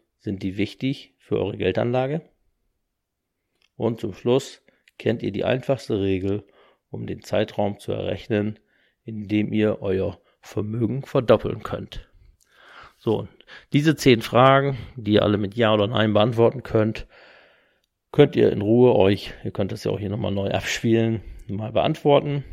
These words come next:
Und wenn ihr dann weniger als drei Fragen mit Nein angekreuzt habt, dann kann ich nur sagen, Glückwunsch, ihr verfügt schon über ein sehr gutes Finanzwissen.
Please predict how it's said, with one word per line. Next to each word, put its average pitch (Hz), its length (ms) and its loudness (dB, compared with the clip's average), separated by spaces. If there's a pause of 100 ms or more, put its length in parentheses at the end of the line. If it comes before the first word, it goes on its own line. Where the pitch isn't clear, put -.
(520)
Und 110 80 -12
wenn 110 140 -6
ihr 113 80 -12
dann 101 260 -4
weniger 131 400 0
als 95 280 -4
drei 101 340 -2
Fragen 92 720 -6
mit - 300 -16
Nein 101 460 0
angekreuzt 95 600 -6
habt, - 300 -2 (440)
dann 113 200 -10
kann 117 160 -2
ich 113 60 -2
nur 113 100 -2
sagen, 101 320 2
Glückwunsch, 120 880 -2
ihr 110 160 -2
verfügt 107 460 -4
schon 98 220 -4
über 95 240 -2
ein 95 160 -4
sehr 104 200 0
gutes 113 300 -6
Finanzwissen. 123 840 -4